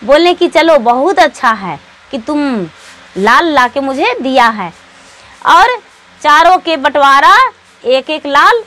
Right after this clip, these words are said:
कर दिए। चारों के बंटवारा जब एक एक लाल कर दिए और चारों जब वापस लेके आया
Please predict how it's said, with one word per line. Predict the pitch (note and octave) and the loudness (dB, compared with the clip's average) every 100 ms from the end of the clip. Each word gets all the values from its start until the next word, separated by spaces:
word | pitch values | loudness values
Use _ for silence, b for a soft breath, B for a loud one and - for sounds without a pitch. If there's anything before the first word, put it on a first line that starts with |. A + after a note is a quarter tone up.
| _ _ | _ _
कर | A3 G#3 | -6 -4
दिए। | E3+ D#3+ D3+ - _ _ _ - | -8 -10 -12 -20 _ _ _ -2
चारों | B3 C#4 E4 | 2 2 0
के | C#4+ | -2
बंटवारा | B3 B3 A#3 A#3 | -2 0 2 2
जब | C4 A#3 | 2 -2
एक | A3 A#3 D#4 | -2 -4 -4
एक | D#4+ | -4
लाल | C4+ A3+ A#3+ | -2 0 0
कर | C4 D4+ | 0 0
दिए | C#4+ B3+ B3 F#4+ - _ B B - | -2 -2 -4 -6 -10 _ B B -2
और | B3 | -2
चारों | A#3+ C4+ C4 D#4 | 0 2 2 0
जब | E4+ C#4+ A3+ | 0 -2 0
वापस | A#3 A#3 E4+ - | 0 0 -2 -4
लेके | C4 C4+ F#4 F4+ | -4 -2 0 2
आया | B3+ G#3+ A3+ E4+ | 2 2 2 2